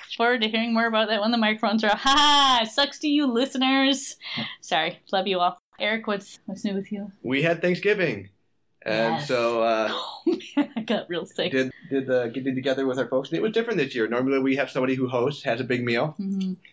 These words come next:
Speaker 1: Usually
Speaker 2: Uh,
Speaker 1: we have, like, two to three somebodies.
Speaker 2: Yeah. This is just, I guess everyone's getting older. Everyone's getting injured. My
Speaker 1: That's
Speaker 2: mother.
Speaker 1: not. Okay, go ahead.
Speaker 2: <laughs>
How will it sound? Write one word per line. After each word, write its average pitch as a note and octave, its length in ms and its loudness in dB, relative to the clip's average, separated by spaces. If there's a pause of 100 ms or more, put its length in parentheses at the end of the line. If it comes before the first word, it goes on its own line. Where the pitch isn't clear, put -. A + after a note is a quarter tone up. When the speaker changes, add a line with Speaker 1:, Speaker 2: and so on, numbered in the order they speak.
(120)
Speaker 1:
Usually A#4+ 340 2
Speaker 2:
Uh, A4 60 2
Speaker 1:
we A4 100 6
have, E4 180 2
like, E4+ 340 0
two E4 200 0
to D4+ 80 -2
three C4 240 2
somebodies. E3+ 720 -2
Speaker 2:
Yeah. C#3+ 440 0 (340)
This D3+ 200 -2
is D#3 100 -10
just, D#3 200 -4
I A2 80 0
guess C3 160 -2
everyone's D3 300 -2
getting E3 180 -2
older. C#3+ 440 0 (220)
Everyone's C#3 300 -2
getting D3+ 160 -2
injured. A2 440 -2
My B4+ 100 2
Speaker 1:
That's B2+ 120 0
Speaker 2:
mother. C#3 140 2
Speaker 1:
not. F#3+ 200 2 (760)
Okay, F#3+ 160 -6
go F3+ 140 -2
ahead. F#3 180 -4 (300)
Speaker 2:
<laughs> - 880 2